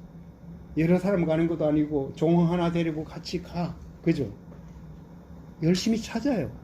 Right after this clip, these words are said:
찾는데 없네. 그랬더니 좀 지나고, "야, 이거 아버지 걱정된단 말이야." 그죠? "돌아가자." 사환에게 이야기해요.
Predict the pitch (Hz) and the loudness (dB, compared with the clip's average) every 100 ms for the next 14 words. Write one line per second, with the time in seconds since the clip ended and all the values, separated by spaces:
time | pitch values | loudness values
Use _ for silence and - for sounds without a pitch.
0 | - - - - - - - - 220 226 | -18 -20 -18 -18 -16 -14 -14 -10 -2 0
1 | 247 202 175 220 254 311 262 - - - | 0 2 4 6 6 6 0 -12 -18 -20
2 | - - - - - - - - - - | -20 -18 -18 -18 -18 -18 -18 -18 -18 -18
3 | - - - 170 175 170 147 170 139 170 | -20 -10 0 2 4 4 2 0 -2 4
4 | 170 147 139 135 139 131 175 175 156 123 | 4 6 4 4 4 4 4 4 2 -2
5 | - 123 110 104 101 95 - - - - | 0 -2 0 -6 -8 -12 -12 -14 -16 -8
6 | - 139 143 - - - - - - - | -2 0 0 -2 -16 -18 -18 -16 -16 -16
7 | - - - 131 156 143 131 127 - - | -16 -16 -14 0 4 4 2 0 -6 -12
8 | - - - - - - - - - - | -18 -20 -18 -16 -16 -16 -16 -18 -18 -18
9 | - - 123 123 123 107 101 98 - - | -18 -6 -2 -2 -2 -6 -8 -8 -10 -12
10 | - | -12